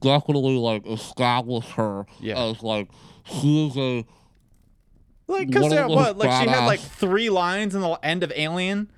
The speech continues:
Speaker 2: Like, she didn't
Speaker 1: Well,
Speaker 2: talk. <laughs>
Speaker 1: well, in terms of, like, her
Speaker 2: Personality.
Speaker 1: re-,
Speaker 2: Yeah,
Speaker 1: like,
Speaker 2: I,
Speaker 1: taking,
Speaker 2: yeah.
Speaker 1: like, taking, you know,
Speaker 2: Yeah.
Speaker 1: like,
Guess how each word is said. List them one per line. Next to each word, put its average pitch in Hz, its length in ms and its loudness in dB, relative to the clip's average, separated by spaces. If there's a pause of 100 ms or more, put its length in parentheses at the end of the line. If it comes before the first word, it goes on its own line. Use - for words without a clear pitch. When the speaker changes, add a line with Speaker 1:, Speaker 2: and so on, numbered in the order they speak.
(300)
Speaker 2:
Like, 185 200 0
she 226 140 -4
didn't 240 260 -2
Speaker 1:
Well, 190 180 6
Speaker 2:
talk. 175 320 0 (200)
<laughs> 180 280 -2
Speaker 1:
well, 175 320 4
in 180 160 4
terms 190 540 2
of, 156 280 2
like, 127 480 0 (380)
her 143 460 0 (160)
Speaker 2:
Personality. 143 560 0
Speaker 1:
re-, - 100 -4
Speaker 2:
Yeah, 170 220 2
Speaker 1:
like, 160 100 2
Speaker 2:
I, 175 200 -2
Speaker 1:
taking, 165 380 2
Speaker 2:
yeah. 127 140 -6
Speaker 1:
like, 127 240 0
taking, 143 600 -2
you 123 100 0
know, 113 280 -2 (340)
Speaker 2:
Yeah. 117 200 -2
Speaker 1:
like, 117 180 0